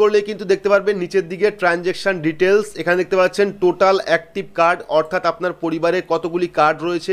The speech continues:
সেই কার্ডের সংখ্যা দেখাবে। দেখতে পাচ্ছেন টোটাল অ্যাক্টিভ কার্ড রয়েছে ছয়টা এবং ছটাই কিন্তু পিএইচএইচ ক্যাটাগরির। এখানে প্রথমে দেখতে পাচ্ছেন ট্রানজ্যাকশন ডেট অর্থাৎ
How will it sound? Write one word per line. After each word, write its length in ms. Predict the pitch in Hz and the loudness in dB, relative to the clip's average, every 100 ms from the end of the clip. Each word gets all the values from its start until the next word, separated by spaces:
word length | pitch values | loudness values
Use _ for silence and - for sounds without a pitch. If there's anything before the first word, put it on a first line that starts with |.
| 175 | -4
সেই 120 | 185 - | -6 -2
কার্ডের 280 | 147 165 160 | 0 0 -2
সংখ্যা 260 | 160 156 165 | -6 -4 -6
দেখাবে। 280 | 160 165 165 170 | -2 -2 -2 -4
দেখতে 160 | 165 156 | -4 0
পাচ্ছেন 360 | 160 156 170 202 220 - - - _ - | 0 0 -4 -4 -10 -20 -20 -20 _ 0
টোটাল 260 | 170 190 190 | 4 4 2
অ্যাক্টিভ 320 | 160 - 185 165 175 | 0 -2 -6 -4 0
কার্ড 160 | 165 151 | 0 -2
রয়েছে 180 | 175 175 - | -6 -8 -4
ছয়টা 360 | 151 151 170 190 160 | -2 0 2 0 0
এবং 140 | 151 165 160 | -2 -4 -4
ছটাই 300 | 156 156 170 160 | -2 0 -2 -4
কিন্তু 200 | 165 175 190 - | -6 -6 -6 -8
পিএইচএইচ 680 | 190 196 160 165 - 160 165 - | -10 -6 -2 -2 0 -2 -2 -2
ক্যাটাগরির। 520 | 156 156 156 156 208 254 - - - _ - | 0 2 2 2 0 -2 -12 -20 -20 _ -2
এখানে 180 | 175 208 | 0 0
প্রথমে 240 | 202 196 208 | 0 2 2
দেখতে 160 | 208 208 | 2 2
পাচ্ছেন 200 | 208 208 202 | 0 0 -2
ট্রানজ্যাকশন 520 | 180 175 170 180 196 190 151 | 0 0 -2 -6 -6 -4 -2
ডেট 180 | 175 196 151 | -2 -2 -2
অর্থাৎ 200 | 160 190 | -2 -2